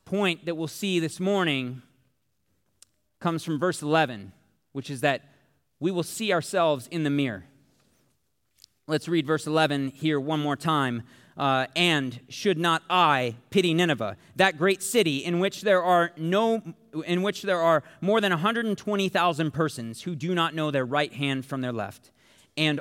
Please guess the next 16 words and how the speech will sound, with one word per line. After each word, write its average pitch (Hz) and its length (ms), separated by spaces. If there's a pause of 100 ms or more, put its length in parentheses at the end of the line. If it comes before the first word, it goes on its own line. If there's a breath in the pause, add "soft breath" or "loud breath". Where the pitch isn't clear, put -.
also 156 560 (240 soft breath)
much 143 340
cattle?" 98 400 (1700)
And 143 160
so 143 460 (340 soft breath)
we 175 100
have 185 140
to - 100
ask 165 260
ourselves, 117 720 (1400)
why 143 380
does 202 200
Jonah 170 480
end 139 220
like 101 240
this? - 340